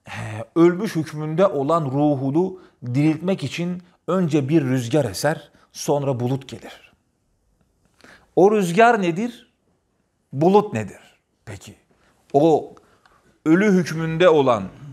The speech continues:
namazı yok, niyazı yok, zikri yok, Allah'a dönüşü yok, rücuu yok.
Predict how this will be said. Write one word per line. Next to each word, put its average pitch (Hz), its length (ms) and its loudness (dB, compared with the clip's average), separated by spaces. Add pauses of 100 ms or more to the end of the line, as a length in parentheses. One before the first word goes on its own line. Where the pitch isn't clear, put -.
namazı 151 640 0
yok, 151 360 0
niyazı 147 640 2
yok, 151 320 0
zikri 147 540 -4
yok, 139 440 -2
Allah'a 143 680 0
dönüşü 147 380 -4
yok, 135 380 -2
rücuu 143 480 -2
yok. 139 360 0